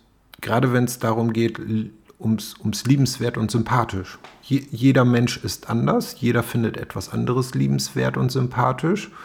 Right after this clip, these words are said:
Und ich glaube, wenn man sich in die Richtung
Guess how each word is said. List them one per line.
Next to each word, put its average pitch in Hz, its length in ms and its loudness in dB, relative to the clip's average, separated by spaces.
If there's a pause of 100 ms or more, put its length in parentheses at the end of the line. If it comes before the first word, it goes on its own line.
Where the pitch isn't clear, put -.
(720)
Und 117 220 0
ich 107 160 -4
glaube, 135 840 2 (600)
wenn 117 160 0
man 123 200 2
sich 117 200 0
in 113 160 -2
die 120 160 -2
Richtung 120 720 0